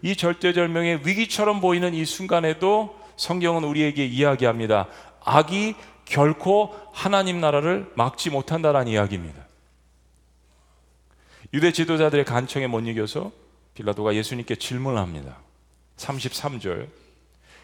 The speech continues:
이 질문이 저와 여러분들의 질문이었고, 그리고 블레싱을 찾는 여러분들의, 우리의 친구와 이웃들의 질문일 수 있습니다. 다 같이 한번 읽어보시죠. 다시 시작.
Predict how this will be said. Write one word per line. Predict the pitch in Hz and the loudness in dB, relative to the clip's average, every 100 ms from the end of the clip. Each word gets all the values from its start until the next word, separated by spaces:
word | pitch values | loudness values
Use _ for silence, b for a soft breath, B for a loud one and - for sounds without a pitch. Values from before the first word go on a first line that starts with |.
| b | b
이 | 151 | -6
질문이 | 151 151 143 143 160 220 - _ _ _ | -4 -4 -4 -4 -4 -6 -14 _ _ _
저와 | - 120 147 | 0 4 6
여러분들의 | 143 147 139 135 | 4 2 0 0
질문이었고, | - 131 131 127 120 110 - 139 196 - | 0 -6 -6 -2 -2 -2 -6 -8 -8 -16
그리고 | - 139 | -12 -10
블레싱을 | 139 147 170 - 175 | -4 -2 -2 -2 -6
찾는 | 165 170 208 170 | -4 -6 -6 0
여러분들의, | 131 143 147 143 143 143 147 - - _ _ _ | 2 2 0 -2 0 0 -2 -12 -20 _ _ _
우리의 | - 135 135 | -4 0 0
친구와 | - 175 165 143 | 0 -8 0 0
이웃들의 | 127 127 123 127 120 | 2 -2 -4 -4 -4
질문일 | - 120 117 110 | -6 -6 -6 -6
수 | 92 - | -6 -8
있습니다. | 90 - 85 82 - - b b b b b | -10 -10 -14 -14 -18 -20 b b b b b
다 | - | -2
같이 | 104 107 | 0 0
한번 | 120 110 104 | -2 0 0
읽어보시죠. | 110 104 98 - - 90 - | 2 0 -2 -4 -12 -14 -10
다시 | 95 - 101 | -8 -6 -6
시작. | 92 110 160 | 0 2 2